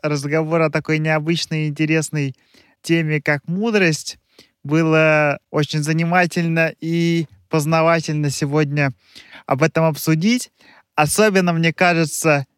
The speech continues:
важным, что я, по крайней мере, для себя вынес из сегодняшнего разговора, что мудрость — это не только про какие-то знания, когнитивные функции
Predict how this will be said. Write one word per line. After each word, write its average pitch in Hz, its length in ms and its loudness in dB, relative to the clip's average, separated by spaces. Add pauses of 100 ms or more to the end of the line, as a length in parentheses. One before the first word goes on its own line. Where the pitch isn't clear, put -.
(140)
важным, 147 520 0
что - 220 -2
я, 160 200 2
по 160 140 0
крайней 147 340 -2
мере, 143 140 -4 (140)
для 131 140 -10
себя 147 440 -2 (480)
вынес 160 460 0
из 151 100 -4
сегодняшнего 160 580 0
разговора, 160 680 2
что 139 400 0
мудрость — 151 720 0 (440)
это 135 240 0
не 147 140 0
только 151 420 0
про 135 300 0
какие-то 135 720 -2 (120)
знания, 175 1000 2
когнитивные 160 960 2
функции 151 840 0